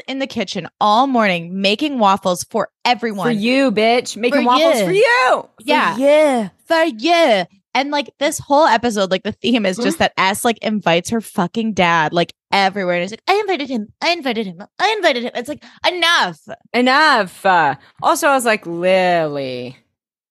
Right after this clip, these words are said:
Speaker 2: you
Speaker 1: Lily.
Speaker 2: got, this is your, this is literally your husband.
Speaker 1: Pull your head out of the sand.
Speaker 2: Come on.
Speaker 1: And,
Speaker 2: Let's
Speaker 1: like,
Speaker 2: go.
Speaker 1: get real.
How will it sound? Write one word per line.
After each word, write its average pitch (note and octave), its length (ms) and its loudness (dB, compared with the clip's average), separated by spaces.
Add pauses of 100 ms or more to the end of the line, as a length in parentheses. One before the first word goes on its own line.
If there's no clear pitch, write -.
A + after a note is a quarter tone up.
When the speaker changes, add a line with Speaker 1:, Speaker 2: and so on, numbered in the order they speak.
(600)
Speaker 2:
you G3 140 -8
Speaker 1:
Lily. B3 220 4
Speaker 2:
got, G#3+ 160 2
this A#3 300 2
is A3 220 0
your, E3+ 260 0 (200)
this G#3 240 0
is F#3 180 -4
literally E3+ 480 0
your C#3+ 140 -4
husband. A2+ 520 -8 (360)
Speaker 1:
Pull D#4 180 2
your D#4+ 140 2
head C4+ 200 0
out G#3 180 2
of G3 60 -2
the G#3 80 -4
sand. D#3 500 -4
Speaker 2:
Come G#3 100 -4
on. C#3 180 -4 (320)
Speaker 1:
And, G#3+ 140 2
Speaker 2:
Let's - 20 0
Speaker 1:
like, G3+ 120 0
Speaker 2:
go. D3 200 2
Speaker 1:
get A#3 220 0
real. F3 500 -2